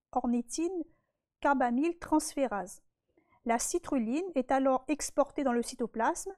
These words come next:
par diffusion facilitée. À la réaction trois, se déroulant dans le cytoplasme, la citruline se condense en présence d'A T P avec une molécule d'aspartate qui apporte le deuxième atome d'azote de l'urée.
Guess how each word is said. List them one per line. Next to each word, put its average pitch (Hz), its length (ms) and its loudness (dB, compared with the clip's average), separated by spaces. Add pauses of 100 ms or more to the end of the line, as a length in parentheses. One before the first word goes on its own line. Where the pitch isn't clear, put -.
(120)
par 302 260 2
diffusion 254 680 -4
facilitée. - 720 -4 (1500)
À 247 100 0
la 254 120 2
réaction 302 580 -2
trois, - 320 4 (600)
se - 160 -2
déroulant 294 460 4
dans 262 100 2
le 247 100 2
cytoplasme, 277 720 -2 (100)
la 233 120 2
citruline 294 680 0
se - 120 -4
condense 262 560 0
en 247 80 -4
présence 233 420 -2
d'A 220 140 2
T 240 160 -4
P 349 320 -2 (320)
avec 302 340 2
une 254 160 4
molécule 294 600 2
d'aspartate 247 880 -2 (120)
qui - 260 -8
apporte 302 500 2
le 233 160 0
deuxième 302 560 0
atome 254 440 0
d'azote 233 500 0
de 269 140 0
l'urée. 254 400 -2